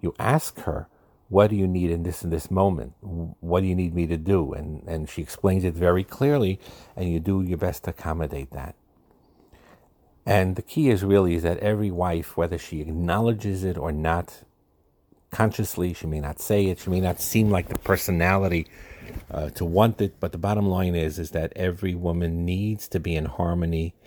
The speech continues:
and at peace with her husband and yearns a deep, intimate relationship, uh, a certain f-, deep friendship, a feeling of togetherness, and, and that's very important. So to explain some of these things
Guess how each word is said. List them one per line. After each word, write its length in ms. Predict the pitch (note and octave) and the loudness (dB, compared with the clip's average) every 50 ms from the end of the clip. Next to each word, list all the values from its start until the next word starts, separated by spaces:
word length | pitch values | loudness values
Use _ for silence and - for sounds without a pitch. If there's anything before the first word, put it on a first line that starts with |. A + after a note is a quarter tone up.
| - _ _ _ | -20 _ _ _
and 140 | - E2+ E2 | -4 -2 -2
at 180 | D#2 D2+ - | -2 -4 -6
peace 340 | - - F#2+ F2 E2+ - - | -8 -6 -4 -4 -4 -6 -6
with 140 | - D#2 - | -8 -4 -2
her 100 | F2 E2 | -2 -2
husband 640 | - - F2+ F#2 F#2+ G2 F#2 G#2+ G#2 G#2+ G#2+ G#2+ - _ - - - - - - _ | 2 4 2 4 2 0 -2 0 0 0 -2 -4 -8 _ -20 -20 -20 -20 -20 -16 _
and 360 | - F#2 F2 E2 D#2+ E2 E2 G2 | -4 -4 -2 -2 -4 -6 -8 -10
yearns 540 | G2+ E2+ F2 F#2 F#2+ F#2+ F#2 G2 G2 F#2 - - | -6 0 2 4 4 6 4 4 2 0 -2 -6
a 80 | - F2+ | -8 -8
deep, 340 | E2 - F2 F2 F2 - - | -6 -4 -4 -4 -4 -6 -8
intimate 460 | - F2+ E2 - F2+ F2 E2 - - | -8 -8 -8 -6 -4 -6 -6 -4 -4
relationship, 760 | E2 E2 D#2+ D#2+ D#2 - - D#2 D2+ - - - - - - _ _ _ _ _ _ _ _ _ _ _ _ _ _ _ _ _ _ _ _ _ - | -4 -2 -2 -2 -4 -4 -6 -10 -10 -10 -10 -10 -12 -12 -14 _ _ _ _ _ _ _ _ _ _ _ _ _ _ _ _ _ _ _ _ _ -6
uh, 160 | - - - - | -6 -4 -6 -6
a 140 | - - - | -8 -8 -8
certain 320 | - - - - - D#2 D2 | -6 -6 -6 -6 -4 -6 -8
f-, 280 | - - - - - - - | -8 -12 -16 -16 -18 -14 -8
deep 180 | - D#2+ - | -8 -8 -6
friendship, 720 | - - - - G2+ G#2+ A#2 - - - A#2 A2 - - _ _ - _ | -6 -2 2 4 4 4 4 2 -2 -2 -2 -2 -2 -6 _ _ -20 _
a 60 | - | -20
feeling 380 | - - F#2 E2 D2+ D#2 D2+ C#2+ | -8 -4 -2 -2 0 -2 -4 -6
of 100 | C#2 - | -8 -10
togetherness, 920 | - - D#2 E2+ G2+ G#2 G2 G2+ F#2+ F#2 F#2 F2+ E2+ - - - - - _ _ _ - - - _ - - _ _ _ _ _ | -14 -14 -6 -2 0 0 2 0 0 0 0 0 -2 -4 -8 -12 -14 -16 _ _ _ -20 -20 -20 _ -20 -20 _ _ _ _ _
and, 440 | - G2 F2 E2 E2+ E2+ E2+ E2+ E2 - _ _ _ _ _ _ _ _ _ _ _ _ _ _ _ _ _ _ _ _ _ _ | -2 0 2 2 2 2 0 -2 -4 -8 _ _ _ _ _ _ _ _ _ _ _ _ _ _ _ _ _ _ _ _ _ _
and 160 | G2 G2 F#2+ | 0 2 4
that's 160 | G#2 G2 - | 4 2 4
very 260 | - A2 G#2+ A2+ A#2 | 2 2 4 4 4
important. 540 | A#2 A#2 - - C3 C3 B2+ - D#2+ D#2 - | 0 0 2 4 4 4 4 2 -4 -8 -6
So 120 | - - A2 | -4 -4 -2
to 80 | - G#2+ | -2 -2
explain 440 | G2+ - - _ B2 B2+ D3 D#3 | -4 -4 -6 _ 0 0 0 0
some 300 | C#3 - - B2 A2+ A2 | -2 -2 0 0 2 2
of 80 | G#2+ F2+ | 2 0
these 300 | F2 F2+ E2+ E2+ - - | 0 -2 -2 -4 -6 -8
things 540 | - - F#2 F2 D#2 D2 D2 D2 - - | -4 -2 -2 -2 0 -2 -4 -6 -8 -12